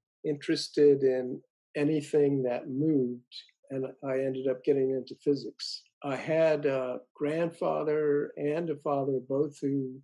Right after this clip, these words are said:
really liked technology. Uh, they both liked cars, for example. My dad was an electronic technician. He kinda aided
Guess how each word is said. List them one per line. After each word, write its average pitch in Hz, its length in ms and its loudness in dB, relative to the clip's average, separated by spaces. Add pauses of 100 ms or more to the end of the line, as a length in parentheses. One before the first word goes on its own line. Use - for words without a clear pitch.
really 147 380 4
liked 139 580 0 (340)
technology. 143 1200 -2 (220)
Uh, - 160 -8
they 123 120 -4
both 135 320 -6
liked 127 360 -8
cars, 131 440 -4
for 131 100 -6
example. 123 640 -8 (160)
My 123 120 -10
dad 135 300 -2
was 135 220 -2
an 131 160 -2
electronic 131 640 -4
technician. 131 920 -6 (100)
He 190 220 -6
kinda 165 460 2
aided 160 580 4